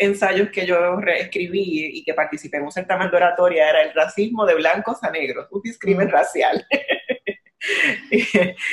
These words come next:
Speaker 1: o ro-, social, no recuerdo. Así que ya desde en ese momento tendría como unos trece, catorce años, eh,
Speaker 2: Mm.
Speaker 1: ya estaba hablando de eso, ¿verdad?
Speaker 2: Mm.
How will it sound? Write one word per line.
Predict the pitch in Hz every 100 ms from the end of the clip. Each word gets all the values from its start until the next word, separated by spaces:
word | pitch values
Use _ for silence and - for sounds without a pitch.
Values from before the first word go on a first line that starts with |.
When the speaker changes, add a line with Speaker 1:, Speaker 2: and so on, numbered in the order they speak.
| - -
Speaker 1:
o | 185
ro-, | 175 -
social, | 185 - 175 147 147
no | 160
recuerdo. | 165 202 170 151 147 139 -
Así | 160 - 196
que | 196 175
ya | 151 160
desde | 202 196 170 151 -
en | 160
ese | 147 175
momento | 175 170 170
tendría | 165 151 151
como | 160 156
unos | 147 143
trece, | - 165 165 151
catorce | 143 143 151 156
años, | 165 160 147 147 _ _ _ _
eh, | - 156 147 143
Speaker 2:
Mm. | 135
Speaker 1:
ya | 156 143 151
estaba | 113 170 - 147 143 139
hablando | 135 151 147 143 147
de | 147 160
eso, | 165 143
¿verdad? | 135 135 143 -
Speaker 2:
Mm. | 185 175